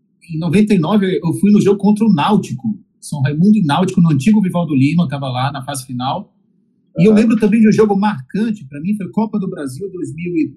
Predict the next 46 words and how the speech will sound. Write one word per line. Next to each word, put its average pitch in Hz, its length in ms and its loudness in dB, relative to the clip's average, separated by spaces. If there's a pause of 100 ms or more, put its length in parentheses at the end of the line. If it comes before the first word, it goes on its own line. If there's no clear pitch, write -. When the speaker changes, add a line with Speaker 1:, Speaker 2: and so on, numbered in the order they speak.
(180)
Speaker 1:
dois 208 440 0
ou 143 140 -12
três, 196 500 -2
o 160 100 -8
jogo 220 220 0
do 214 100 0
século, 208 460 -4
São 214 300 -4
Raimundo 226 480 -2
e 220 40 -2
São 208 280 -8
Paulo 214 340 -10
do 196 100 -18
Kaká, - 440 -12 (240)
São - 180 -16
Paulo 147 160 -16
Futebol 139 240 -14
Clube. 208 540 0 (760)
Eu 180 160 -4
fui 196 220 0
também 175 260 -2
no, 165 280 -4
no, 147 120 -6 (240)
no 147 140 -2
jogo, 208 480 2
acho 143 100 -10
que - 40 -14
foi 151 140 -6
dois 196 220 -2
a 175 80 -6
zero 156 280 -10
aqui 147 400 -12
em - 20 -8
Manaus, 180 800 -12 (100)
e 196 80 -10
lá 196 140 -10
no 196 80 -10
Morumbi 196 520 -4 (160)
foi 190 120 -2
seis, 165 760 -2
não 131 140 -10
foi 175 140 -14
isso? 190 220 -6
Speaker 2:
Seis 127 220 0
a 131 100 2
zero. 104 280 -2